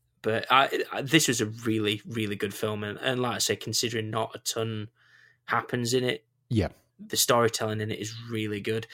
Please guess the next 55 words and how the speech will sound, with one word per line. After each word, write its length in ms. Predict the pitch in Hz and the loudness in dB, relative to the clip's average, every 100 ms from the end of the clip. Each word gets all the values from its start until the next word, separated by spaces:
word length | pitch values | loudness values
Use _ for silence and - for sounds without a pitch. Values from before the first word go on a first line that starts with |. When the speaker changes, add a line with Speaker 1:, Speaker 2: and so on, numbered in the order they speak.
| - - - - | -14 -14 -12 2
Speaker 1:
Uh, 240 | 110 113 | 4 4
I 40 | 104 | 2
was 120 | 113 | 2
kind 140 | 135 | 2
of 60 | 123 | 2
reading 260 | 120 113 | 2 0
some 220 | 110 113 104 | -4 -4 -4
facts 420 | - 113 - - | 0 -2 0 -4
and 260 | 98 101 - | -4 -6 -6
some 180 | - 101 | -6 -4
trivia 320 | - 104 107 | 0 0 0
stuff 240 | - 101 | -2 -4
about 240 | - 101 98 | -4 -8 -6
it, 60 | 82 | -8
like 200 | 107 - | -10 -10
I 20 | |
like 200 | 104 107 | -8 -8
to 100 | - | -8
do 160 | 104 101 | -8 -6
with 80 | |
these 180 | 101 104 | -6 -6
films. 440 | - 101 104 104 - | -4 -6 -6 -8 -8
And, 240 | 104 101 - | -10 -12 -8
uh, 200 | 110 107 104 _ - - - - | -4 -2 -4 _ -16 -14 -14 -2
the, 220 | 127 127 | 2 2
the 120 | 123 123 | 2 2
scene 240 | - 123 | 4 4
where 120 | 117 | 4
they're 80 | 107 | 4
sat 380 | - 127 110 - _ | 4 4 2 -2 _
around 640 | - 110 110 110 110 110 - | -4 0 0 0 -4 -6 -8
kind 180 | - 110 | -6 -4
of 100 | 107 | -4
just 200 | - 110 | -4 -4
telling 420 | - 107 107 104 107 | 0 0 -2 -4 -8
stories, 680 | - - 104 110 113 113 - _ - | -2 2 4 4 4 2 -2 _ -8
Speaker 2:
R-, 80 | 123 - 175 | -6 2 4
okay, 160 | 131 104 107 | 4 2 4
Speaker 1:
uh, 40 | |
Speaker 2:
yeah. 60 | 101 - - | 2 0 -4
Speaker 1:
to 140 | 135 | 0
one 160 | 120 113 | 2 2
another, 400 | 113 107 110 110 - - - | 2 2 2 0 -10 -14 0
that 180 | 120 | 2
was 100 | 117 117 | 2 2
all 140 | 113 | 0
ad 180 | 107 113 | 0 2
lib. 240 | 127 120 - _ _ _ _ _ _ - | 0 0 -6 _ _ _ _ _ _ 2
That 140 | 120 | 4
wasn't, 260 | 113 113 - - - | 4 -2 -8 -12 0
that 120 | 101 | 2
wasn't 200 | 113 - | 2 2
Speaker 2:
Oh, 120 | 170 | 4
okay. 240 | 117 - | 4 6
Speaker 1:
scripted. 120 | 131 | 4